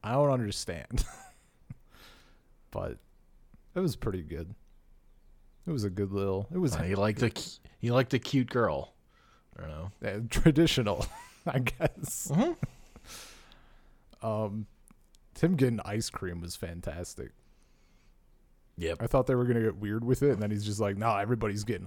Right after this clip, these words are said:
Speaker 1: ice cream." Like, that's perfect.
Speaker 2: "Stop doing the dishes. Come eat ice cream with us."
Speaker 1: "Yo, what the hell are you doing?" <laughs> "It's ice cream time."
Speaker 2: <laughs>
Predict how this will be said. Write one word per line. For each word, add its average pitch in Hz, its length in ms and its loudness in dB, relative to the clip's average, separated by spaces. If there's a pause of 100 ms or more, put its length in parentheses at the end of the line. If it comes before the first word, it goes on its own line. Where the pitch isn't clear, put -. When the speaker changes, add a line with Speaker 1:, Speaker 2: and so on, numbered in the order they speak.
Speaker 1:
ice 95 160 -6
cream." 73 260 -10 (1700)
Like, - 100 -14
that's - 140 -18
perfect. 110 240 0
Speaker 2:
"Stop 113 200 -2
doing 117 220 0
the 107 60 -4
dishes. 101 420 -4
Come 117 240 -4
eat 117 160 0
ice 104 240 -2
cream 95 260 -8
with 92 200 -8
us." 120 140 2
Speaker 1:
"Yo, 131 200 4
what 127 140 2
the 139 80 6
hell 143 120 10
are 147 100 8
you 143 100 6
doing?" 147 400 8 (200)
<laughs> - 220 -18
"It's - 340 -10
ice 165 200 8
cream 117 280 10
time." 101 540 0 (840)
Speaker 2:
<laughs> - 80 6